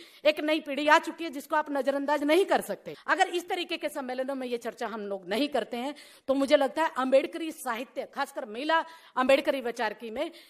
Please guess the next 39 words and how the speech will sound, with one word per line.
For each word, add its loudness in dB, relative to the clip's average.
कहीं 6
ना 4
कहीं -2
उन -4
बिंदुओं -2
को 0
हम -4
छोड़ 0
देंगे -2
जो -2
हम -6
जी 2
रहे 0
हैं। -16
अगर -2
उसको -4
नजरअंदाज 0
आप 2
करते, -4
करते -8
चले, -8
मैं, -2
मतलब, -10
मुझे -6
हैरानी 2
हुई -2
इस -10
बात -4
की -12
कि -4
किसी -6
ने -2
मुझे -4
सीधा 2
ये 4
कहा, 0
"Shame 0
on 0
you।" -8